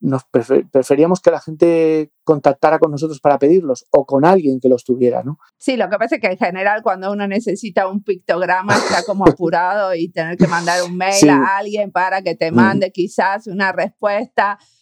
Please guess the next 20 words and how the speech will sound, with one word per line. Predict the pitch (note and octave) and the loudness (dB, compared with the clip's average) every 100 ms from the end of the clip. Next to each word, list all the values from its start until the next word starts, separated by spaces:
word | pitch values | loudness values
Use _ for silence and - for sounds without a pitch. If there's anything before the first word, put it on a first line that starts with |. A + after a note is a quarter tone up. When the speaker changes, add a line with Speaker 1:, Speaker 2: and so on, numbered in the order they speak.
| _ | _
Speaker 2:
O | G#3 | -4
sea, | G3 F#3+ | -2 -2
como | F#3 F#3+ F3 F3 - | -2 -2 -2 -2 -4
en | F3 | -4
términos | G#3+ G#3 A3 A3 B3 | -4 -4 -4 -4 -2
de | F3+ | -2
accesibilidad | F3+ - G3+ A3 F#3+ F3+ F#3 A3 A#3+ | -4 -6 -6 -6 -4 -4 -2 -2 -2
es | C4 | -4
mucho | G3+ G3+ G#3 | -6 -6 -4
más | F#3+ G3+ | -4 -2
fácil | G#3 A3 G#3 | -4 -4 -8
que | G3 | -6
esté | E3+ - - G3 G3+ A#3 _ _ _ | -6 -4 -2 -2 -2 -8 _ _ _
como | - G#3+ G3+ | -4 -2 -2
parte | A3 B3+ C#4 | -2 -2 -2
de | C4 | -2
un | A3+ | -2
repositorio | G#3+ G#3+ G3+ D3+ C4 A#3 A3+ | -4 -4 2 4 4 2 -2
Speaker 1:
Sí, | |
sí. | - | -6